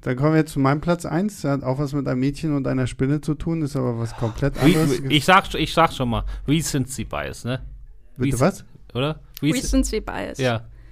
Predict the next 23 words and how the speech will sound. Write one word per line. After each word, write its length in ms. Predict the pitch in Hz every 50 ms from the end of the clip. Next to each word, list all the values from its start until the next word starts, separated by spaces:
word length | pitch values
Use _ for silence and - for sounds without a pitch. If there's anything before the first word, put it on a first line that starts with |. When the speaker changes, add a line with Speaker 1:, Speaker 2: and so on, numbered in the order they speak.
| - - - - - - - - - -
Speaker 1:
Wieso? 180 | - 120 107 104
Speaker 3:
Äh. 200 | 110 113 127 127
Speaker 1:
Was 260 | 123 117 117 117 -
hat 180 | 120 117 113 -
das 140 | 113 107 -
damit 260 | - 110 117 135 135
zu 100 | - 143
tun? 260 | 135 - 160 175 190 - -
Speaker 2:
Es 140 | - - 131
sei, 180 | - 156 151 95
ich 140 | 120 117 120
wei-, 160 | 139 135 107
es 80 | 135
sei 100 | 117 147 156
denn, 80 | 165 160
du 40 | 143
sagst 240 | 143 147 151 -
jetzt 80 | - -
was 120 | 143 135
anderes, 260 | - - 147 151 - 135
als 100 | 123 117
ich 100 | 120 -
glaube. 360 | 143 135 139 127 107 92